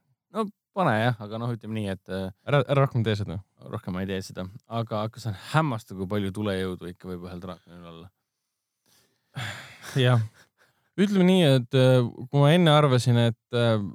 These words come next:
Speaker 2: seriaal üritab jätta mulje, et inimene võib olla palju hullem ja hõbedam vastane kui ükski, ükski ebasurnu või si-, või, või siis, ähm, valge vaim. Mm, siis nüüd selle episoodiga,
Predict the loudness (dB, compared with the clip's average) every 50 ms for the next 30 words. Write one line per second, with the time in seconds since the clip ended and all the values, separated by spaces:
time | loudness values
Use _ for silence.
0 | -12 -10 -8 -2 0 2 2 4 4 4 4 6 4 4 4 2 0 -2 0 0
1 | -2 0 _ 0 2 4 4 4 4 4 4 4 4 4 4 4 2 2 0 0
2 | -2 0 0 0 0 -2 _ -14 -10 -4 0 2 2 4 4 4 2 2 2 2
3 | 2 2 2 0 0 -2 -4 -8 _ _ _ _ _ _ _ _ _ _ _ _
4 | _ _ _ _ -4 0 2 2 4 4 4 4 4 2 2 2 2 2 2 4
5 | 4 4 4 6 4 4 4 4 2 2 2 2 2 2 2 0 0 0 0 -2
6 | -2 -2 -4 -2 -2 -2 -2 -2 -2 -2 -2 -2 -6 -10 -14 -10 _ -4 -2 -2
7 | -2 -2 -2 -4 -4 -6 -6 -2 -2 0 0 0 0 -2 -2 -2 -2 0 0 0
8 | 0 0 0 0 0 -2 -2 -2 -2 -4 -4 -4 -6 -6 -6 -4 -4 -4 -2 -4
9 | -4 -6 -6 -10 -12 -12 -10 -8 -6 -6 -6 -6 -8 -8 -10 -10 -12 -12 -8 -2
10 | 0 2 2 2 0 -2 -2 0 0 0 2 0 -2 -2 -4 -6 -10 -12 _ _
11 | _ _ _ _ _ _ _ _ _ _ _ _ _ -8 -4 -2 0 0 0 0
12 | 2 0 0 0 -2 -2 0 2 2 0 0 2 2 2 4 2 2 0 0 2
13 | 2 2 4 4 4 2 2 -2 _ -4 -2 -2 0 0 2 2 2 2 0 0
14 | 0 0 0 0 -2 -2 0 2